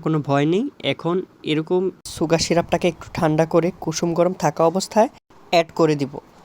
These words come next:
বুন্দিয়াটা যতটুকু প্রয়োজন ততটুকু সুগার সিরাপ চুষে নিবে এবং বাকিটুকু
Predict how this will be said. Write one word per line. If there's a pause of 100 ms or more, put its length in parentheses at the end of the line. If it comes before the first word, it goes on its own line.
(760)
বুন্দিয়াটা (400)
যতটুকু (100)
প্রয়োজন
ততটুকু (120)
সুগার
সিরাপ (500)
চুষে
নিবে (600)
এবং (380)
বাকিটুকু